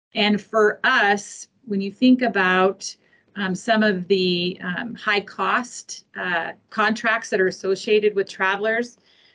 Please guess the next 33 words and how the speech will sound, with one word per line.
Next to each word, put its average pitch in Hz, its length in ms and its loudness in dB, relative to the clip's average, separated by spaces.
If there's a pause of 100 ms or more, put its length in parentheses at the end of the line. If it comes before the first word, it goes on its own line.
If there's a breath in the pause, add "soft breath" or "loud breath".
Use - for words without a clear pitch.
(520 soft breath)
it 220 120 2
became 233 360 0
very 233 360 2
easy 214 320 -2
for 202 220 -2
us 196 220 0
to 196 100 -2
say, 196 160 0
you 190 100 4
know, 190 100 -2
we 220 220 -2
really 220 300 4
want 190 420 0
to 202 160 -2
make 185 220 -2
sure 190 340 2
that 180 260 0
we 196 360 4
are 170 760 4
recognizing 196 920 0
the 185 100 -4
contributions 185 800 -4
of 180 120 -4
those 180 200 -2
individuals 180 600 -2
that 180 100 0
are 170 100 2
in 196 220 -4
our, 196 240 -2
living 214 340 2
in 220 100 2
our 214 100 2
community 190 600 -2